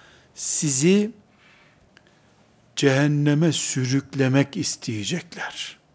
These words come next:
Sizi cehenneme sürüklemek isteyecekler. Sizin gibi insan, sizin konuştuğunuz dili konuşacaklar ama cehennem bekçiliği yapacaklar.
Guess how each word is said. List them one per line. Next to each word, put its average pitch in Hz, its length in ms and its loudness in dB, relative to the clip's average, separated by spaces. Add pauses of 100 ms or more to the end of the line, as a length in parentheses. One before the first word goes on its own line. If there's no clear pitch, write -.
(1160)
Sizi 156 640 4 (840)
cehenneme 147 920 8 (260)
sürüklemek 143 840 4
isteyecekler. 110 760 -6
Sizin 185 460 4
gibi 165 220 4
insan, 156 680 2 (480)
sizin 156 380 4
konuştuğunuz 147 760 2
dili 143 200 4
konuşacaklar 143 880 2 (540)
ama 131 340 0
cehennem 135 720 2
bekçiliği 127 640 0
yapacaklar. - 1200 -6